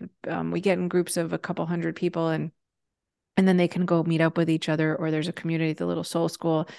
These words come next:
so they can find new people. And, and then, you know, one person will drop really deep in and the other one will help by cueing them, um, to keep the energy moving.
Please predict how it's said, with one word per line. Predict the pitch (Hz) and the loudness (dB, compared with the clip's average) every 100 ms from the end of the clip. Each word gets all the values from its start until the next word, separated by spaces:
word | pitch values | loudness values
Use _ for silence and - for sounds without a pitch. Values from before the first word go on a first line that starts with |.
| - - | -20 -8
so | - | -2
they | 165 | -2
can | 156 | -2
find | - 170 | 2 4
new | 175 170 | 4 2
people. | 165 165 156 151 - - - _ | 0 2 2 0 -6 -20 -20 _
And, | 170 165 170 | 2 2 2
and | 175 170 | 2 2
then, | 165 165 - _ _ _ _ _ _ | 2 2 -2 _ _ _ _ _ _
you | 170 | -2
know, | 156 147 147 - _ _ _ _ - | 0 0 -2 -6 _ _ _ _ 0
one | 180 185 | 2 4
person | 180 165 175 | 2 0 0
will | 165 165 | -2 0
drop | 170 160 | 0 0
really | 175 165 165 | 2 2 2
deep | 170 160 | -2 0
in | 170 | 2
and | 165 | 2
the | 160 | 0
other | 165 170 | 0 -2
one | 165 | -2
will | 165 | -4
help | 160 - 170 - _ | -6 -6 -6 -6 _
by | 160 | -6
cueing | - - 175 165 160 | -6 -2 0 0 -4
them, | 147 147 - _ | -6 -8 -10 _
um, | - 170 170 | -8 -6 -6
to | 170 | -8
keep | 196 - 185 | -8 -6 -6
the | - - | -4 -2
energy | 175 180 190 | -2 -4 -2
moving. | 185 185 202 196 | 0 2 2 0